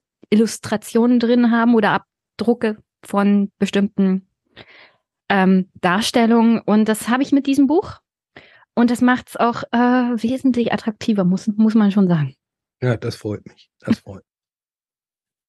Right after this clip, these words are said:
Speaker 2: Gut.
Speaker 1: Ich
Speaker 2: Dann,
Speaker 1: danke
Speaker 2: äh,
Speaker 1: Ihnen recht herzlich, Herr
Speaker 2: und
Speaker 1: Professor
Speaker 2: wieder.
Speaker 1: Höckeskamp. Und, ähm, es war mir eine Freude.
Speaker 2: Ja, mir auch.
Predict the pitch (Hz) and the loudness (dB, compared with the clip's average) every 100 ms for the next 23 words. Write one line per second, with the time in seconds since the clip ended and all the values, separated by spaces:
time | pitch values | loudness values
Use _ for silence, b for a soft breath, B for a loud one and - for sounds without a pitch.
0 | _ - 160 - - _ _ _ _ 233 | _ 0 0 0 -12 _ _ _ _ -2
1 | 233 220 220 196 180 185 - 185 - 202 | 0 0 2 2 2 0 0 -2 0 -4
2 | 214 - 208 202 190 202 - 196 208 196 | -4 -10 -4 -2 -2 -6 -4 -2 0 0
3 | 202 220 - 226 233 - B B B B | -2 -4 -4 -2 -2 -6 B B B B
4 | B _ - 208 208 214 214 - 202 208 | B _ 0 2 4 4 0 -2 0 2
5 | 214 214 - _ _ _ _ _ 196 - | 2 0 -4 _ _ _ _ _ -12 -4
6 | 202 220 202 - 208 185 - _ _ _ | 0 2 0 0 -2 -2 -6 _ _ _
7 | _ _ 110 101 131 131 127 123 - - | _ _ -12 -8 -2 0 0 -2 -4 -12